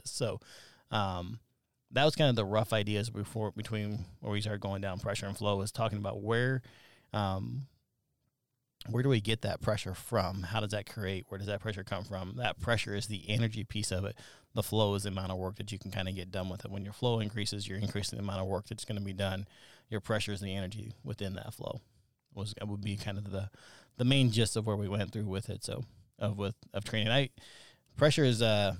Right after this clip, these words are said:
the, the key thing we talked a lot about with pressure is where should you have pressure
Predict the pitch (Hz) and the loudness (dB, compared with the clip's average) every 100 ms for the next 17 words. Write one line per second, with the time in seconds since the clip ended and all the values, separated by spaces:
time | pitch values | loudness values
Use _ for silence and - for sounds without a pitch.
0 | - - - - - _ _ _ _ _ | -6 -12 -12 -14 -18 _ _ _ _ _
1 | - 127 120 131 123 - 151 151 131 120 | -8 -2 2 4 2 4 4 4 2 4
2 | 123 120 120 113 120 - 107 - 113 - | 4 4 4 2 2 -2 -2 0 -2 0
3 | 98 101 - - - 113 107 - - 131 | -2 -2 -6 -10 -4 -2 0 -2 -2 -2
4 | 151 147 147 143 135 151 156 | 2 4 4 2 0 0 0